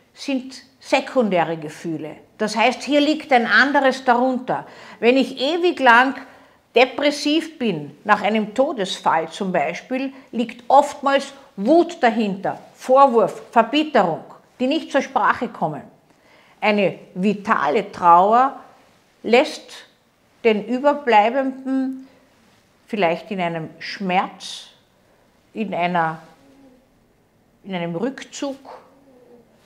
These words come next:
in einem traurigen Blick auf den Verlust, belebt ihn, ist ein vitales Gefühl und bringt ihm neue Kraft. Die Depression nimmt ihm Kraft.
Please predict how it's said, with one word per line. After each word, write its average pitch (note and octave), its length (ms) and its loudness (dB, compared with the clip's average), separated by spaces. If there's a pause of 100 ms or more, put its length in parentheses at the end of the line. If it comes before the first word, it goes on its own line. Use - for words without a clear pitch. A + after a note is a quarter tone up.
(180)
in A3 180 -2
einem F3+ 380 -2 (220)
traurigen A3+ 640 6
Blick B3+ 480 -6 (240)
auf G3 200 -4
den G3 140 -4
Verlust, G#3+ 580 -8 (540)
belebt B3+ 640 4
ihn, D4 160 -4
ist C4+ 160 -4
ein B3 140 2
vitales B3+ 600 -2
Gefühl C#4 400 -2
und A#3+ 160 -2
bringt D4 360 -2
ihm C4 120 0
neue A3+ 300 2
Kraft. D#3+ 420 2 (1200)
Die G#3+ 80 -4
Depression A#3+ 760 2
nimmt C4+ 280 -2
ihm G3+ 140 -4
Kraft. - 540 -8